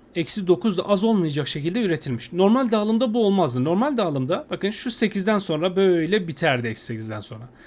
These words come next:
Ama bakın burada ani bir yükseliş var. Sıçrayış var. Gördünüz mü? Yani yaklaştırdığım zaman grafiğe bunu görüyorsunuz. Bakın yükseliyor, yükseliyor, yükseliyor. Tekrardan bakın şuraya dikkat edin. Şurada bir kabarıklık var.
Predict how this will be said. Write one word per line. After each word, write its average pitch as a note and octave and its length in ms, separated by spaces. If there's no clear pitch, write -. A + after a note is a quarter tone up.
Ama G3 120
bakın G#3+ 220
burada F#3 200
ani F#3 320
bir F#3 100
yükseliş C3+ 480
var. - 80
Sıçrayış - 560
var. - 220
Gördünüz F3+ 360
mü? - 80
Yani D#3 520
yaklaştırdığım D#3+ 760
zaman B2 320
grafiğe C3+ 540
bunu F3 220
görüyorsunuz. C3 560
Bakın F3 420
yükseliyor, C3 600
yükseliyor, C#3 460
yükseliyor. B2+ 520
Tekrardan E3 840
bakın F3+ 360
şuraya D3+ 360
dikkat B2+ 260
edin. A#2 120
Şurada F3 500
bir F#3 140
kabarıklık C#3 600
var. - 280